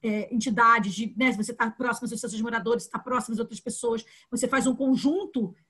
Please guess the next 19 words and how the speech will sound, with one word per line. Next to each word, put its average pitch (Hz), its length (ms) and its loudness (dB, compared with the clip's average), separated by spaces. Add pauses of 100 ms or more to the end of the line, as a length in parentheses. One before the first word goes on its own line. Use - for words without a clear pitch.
(140)
é, 196 160 -2
de 185 120 -2
atividades 214 540 -2
com 302 120 0
um 330 60 -4
conjunto 269 400 0
de 202 80 -6
pessoas, 233 640 2
acho 214 160 -8
que 226 100 -2
essa 269 280 0
é 233 80 0
o, 196 200 -4
é 214 60 -8
o 202 60 0
grande 196 240 -4
segredo 185 280 -8
da 180 60 -6
história, 262 480 -2